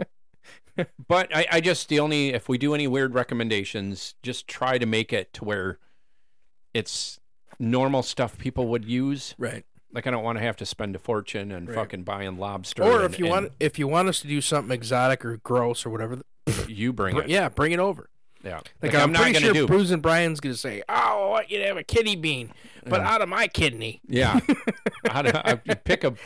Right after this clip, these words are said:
Speaker 2: piece of corn out
Speaker 1: Rocky
Speaker 2: of my
Speaker 1: Mountain
Speaker 2: shit.
Speaker 1: oysters.
Speaker 2: Yeah.
Speaker 1: Well, you go up, up to the fucking mountain and, and
Speaker 2: I'm just talking
Speaker 1: cut
Speaker 2: about
Speaker 1: a
Speaker 2: weird
Speaker 1: fucking
Speaker 2: combos.
Speaker 1: donkey's dick or
Speaker 2: Like,
Speaker 1: whatever
Speaker 2: the,
Speaker 1: it's
Speaker 2: the
Speaker 1: made
Speaker 2: first
Speaker 1: out of.
Speaker 2: suggestion I had when we talked about it was, uh,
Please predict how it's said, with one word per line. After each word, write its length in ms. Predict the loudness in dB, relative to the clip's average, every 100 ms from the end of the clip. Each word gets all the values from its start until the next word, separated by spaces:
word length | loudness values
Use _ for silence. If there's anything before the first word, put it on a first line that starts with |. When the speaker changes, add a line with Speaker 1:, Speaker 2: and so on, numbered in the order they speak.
| -4
Speaker 2:
piece 220 | -2 -2
of 80 | -2
corn 320 | 0 2 4
out 120 | 2
Speaker 1:
Rocky 280 | 4 4 4
Speaker 2:
of 60 | 2
my 60 |
Speaker 1:
Mountain 160 | 2 4
Speaker 2:
shit. 160 | 4 4
Speaker 1:
oysters. 460 | 0 -4 -8 -6
Speaker 2:
Yeah. 180 | -2 0
Speaker 1:
Well, 120 | 0 0
you 140 | -2
go 160 | 0 2
up, 180 | 0 -4 -8 0
up 160 | 0 2
to 80 | -2
the 80 |
fucking 340 | 0 0 0 2
mountain 320 | 2 2 -2
and, 200 | -8 -10 -18 -20 -14
and 140 | -4 -2
Speaker 2:
I'm 100 | 2
just 180 | 2 4
talking 160 | 4
Speaker 1:
cut 60 | 6
Speaker 2:
about 60 | 6
Speaker 1:
a 20 |
Speaker 2:
weird 140 | 4
Speaker 1:
fucking 180 | 4 2
Speaker 2:
combos. 80 | 2
Speaker 1:
donkey's 400 | 2 2 -2 -4
dick 300 | 0 0 0
or 60 | -4
Speaker 2:
Like, 80 |
Speaker 1:
whatever 220 | 0 2 4
Speaker 2:
the, 60 | 2
Speaker 1:
it's 40 |
Speaker 2:
the 60 | 0 2
Speaker 1:
made 20 |
Speaker 2:
first 180 | 2 2
Speaker 1:
out 20 |
of. 40 |
Speaker 2:
suggestion 440 | 0 0 0 0 -4
I 60 |
had 240 | 0 -2 0
when 120 | -2
we 80 | -2
talked 260 | -2 -2
about 180 | 0 0
it 80 | 0
was, 280 | -2 -4 -2
uh, 300 | -4 -4 -6